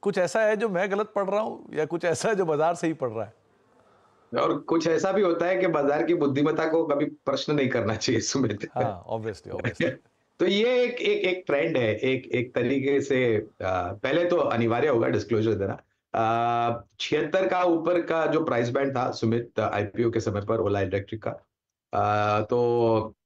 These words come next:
Speaker 2: अ, हमारी channel सीएनबीसी आवाज और सहयोगी channel पर हमने अ, आईपीओ note द्वारा लंबी अवधि के लिए आईपीओ में निवेश की राय दी थी। हालांकि हमें भी अनुमान नहीं था कि इस प्रकार का मेरे ख्याल से,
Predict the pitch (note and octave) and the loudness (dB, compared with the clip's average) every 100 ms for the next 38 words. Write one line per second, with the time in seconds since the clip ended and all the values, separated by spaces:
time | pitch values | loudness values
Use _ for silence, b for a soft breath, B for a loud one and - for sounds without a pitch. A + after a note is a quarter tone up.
0 | _ _ _ - - - A2 G#2+ G2+ G#2 | _ _ _ -20 -16 -8 -2 0 0 0
1 | A2 A#2+ A#2+ A2+ A#2 A2 - G#2+ A2+ G#2+ | 0 0 0 0 2 0 0 0 0 0
2 | G#2 G#2+ B2 A#2+ A2+ G#2 G#2 A2+ G2+ G#2 | 0 0 2 0 0 0 0 0 0 -2
3 | A2 G2+ G2+ G2+ F2+ - _ _ - F2+ | -2 -2 0 -2 -4 -10 _ _ -8 -4
4 | F2 G2+ G#2+ B2+ A#2+ A2+ A2 A2 G#2 - | -2 -2 0 0 2 2 2 2 0 -2
5 | - G2+ G2+ A2+ A2 G#2+ A2 A2+ G2+ G2 | -4 -2 0 2 2 0 2 2 2 0
6 | G#2+ G#2 G#2 G2 G2 - G2+ G2+ G2 - | 0 0 0 0 -2 -2 0 0 -2 -4
7 | - _ _ _ _ _ _ G#2+ A#2 B2+ | -8 _ _ _ _ _ _ -2 0 0
8 | A#2+ A#2 A#2+ B2 B2+ B2 A#2+ A2 B2 B2+ | 2 2 2 2 0 0 0 0 -2 0
9 | A#2 - G2+ G2+ A2+ - A#2+ A2 F#2+ - | 0 0 -4 -2 -2 0 0 0 -2 -8
10 | G2 G2+ G#2+ A2+ G#2+ G#2 A#2 A2 | -6 -2 0 0 0 0 0 2